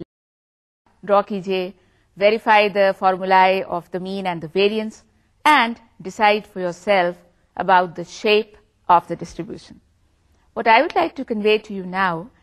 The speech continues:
is another very important property of the hypergeometric distribution۔ As you now see on the slide, if capital N becomes indefinitely large,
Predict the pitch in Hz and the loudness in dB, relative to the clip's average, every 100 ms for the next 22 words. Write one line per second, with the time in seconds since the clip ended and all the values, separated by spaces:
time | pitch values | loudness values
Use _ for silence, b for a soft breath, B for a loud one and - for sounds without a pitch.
0 | _ _ - 220 208 _ - 220 285 220 | _ _ -4 -4 -4 _ -4 0 2 2
1 | 175 175 _ 175 208 202 180 185 180 180 | -2 -4 _ -4 -4 -4 -2 -2 -2 -8
2 | - _ _ 214 220 240 - 165 202 - | -14 _ _ 2 2 0 -10 -14 -14 -16
3 | _ _ _ - 185 175 202 202 202 185 | _ _ _ 0 0 0 0 0 -2 -8
4 | 175 - 165 175 - 170 165 - 165 _ | -10 -12 -12 -14 -10 -8 -8 -8 -18 _
5 | _ _ _ _ _ _ 214 214 214 202 | _ _ _ _ _ _ 2 2 2 0
6 | 196 214 196 175 170 - 220 190 180 214 | 0 -6 -10 -10 -14 -2 2 2 0 -8
7 | _ _ _ _ _ _ _ _ _ _ | _ _ _ _ _ _ _ _ _ _
8 | _ - 320 - _ _ _ - 233 240 | _ -4 -4 -4 _ _ _ 0 0 0
9 | 254 277 240 233 233 - 202 - 208 214 | -4 -2 0 -2 -8 -8 -6 0 0 0
10 | 202 - _ _ _ - 359 415 233 208 | -8 -18 _ _ _ -6 -4 0 -2 -2
11 | 202 180 185 180 170 - 180 185 170 160 | -8 -12 -8 -8 -8 -8 0 4 4 2
12 | 247 | -6